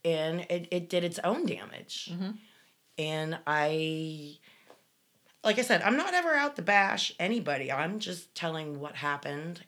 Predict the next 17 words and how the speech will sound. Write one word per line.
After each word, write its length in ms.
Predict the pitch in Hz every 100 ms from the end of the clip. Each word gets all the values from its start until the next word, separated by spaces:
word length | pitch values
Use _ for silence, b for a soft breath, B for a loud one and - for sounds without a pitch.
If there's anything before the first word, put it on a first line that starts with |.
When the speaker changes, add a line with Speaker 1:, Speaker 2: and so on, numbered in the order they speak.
| 147
Speaker 1:
and 960 | 135 135 135 139 143 147 151 156 151 - - _ _ _ _ _
I 100 | - 117
can't 280 | - 165
help 220 | 165 226 180
it 60 |
if 100 | 151
people 240 | - 139 127
don't 180 | 131
like 200 | 131 127
that. 240 | - - - _ _ _ _ _ _
Do 120 | -
you 40 | 156
know 60 |
what 60 | 147
I 40 |
mean? 200 | 151 190
Speaker 2:
Mm-hmm. 240 | 175 180